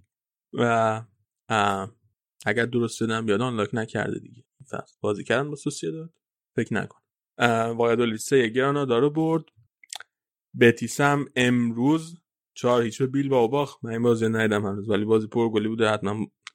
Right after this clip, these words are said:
احتمالاً بازی قشنگی هم بوده. توی جدولم که سوسییداد صدر، اتلتیکو مادرید دومه با دو تا بازی کمتر،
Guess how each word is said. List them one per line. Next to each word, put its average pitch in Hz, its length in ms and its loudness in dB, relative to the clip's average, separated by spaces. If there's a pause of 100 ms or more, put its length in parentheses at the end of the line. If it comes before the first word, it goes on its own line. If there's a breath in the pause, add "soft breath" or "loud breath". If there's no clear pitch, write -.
(460)
احتمالاً 113 640 2
بازی 113 260 2
قشنگی 101 460 0
هم 104 160 -4
بوده. 104 180 -6 (440)
توی 123 260 2
جدولم 131 580 2
که 135 300 2
سوسییداد 120 540 2
صدر، 131 800 0
اتلتیکو 120 400 -4
مادرید 113 460 2 (160)
دومه 127 840 0
با 139 100 2
دو 120 180 0
تا 131 120 0
بازی 127 260 2
کمتر، 127 800 0